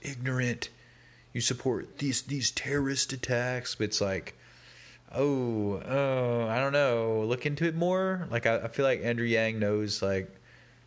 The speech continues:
kinda knows what's up. You know what I mean? And, and, and that's the awkwardness of it. Like, realistically, it shouldn't be a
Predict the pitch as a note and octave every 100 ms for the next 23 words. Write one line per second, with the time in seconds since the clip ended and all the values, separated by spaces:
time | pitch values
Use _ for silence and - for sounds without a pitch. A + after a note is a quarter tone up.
0 | - - - G#2+ G2+ G#2 G#2 G2+ A#2+ A2+
1 | G#2 - - - G#2 G2 G2 G#2+ A2 A#2
2 | - - - - B2 C3+ C#3+ C#3 B2 D3
3 | D3+ D#3 A2 F#2+ F#2+ F#2+ F#2+ - A1 C2
4 | - G2+ - A2+ A2+ B2 A#2+ G2 F2+ D2+
5 | - G2+ F#2+ F#2+ F#2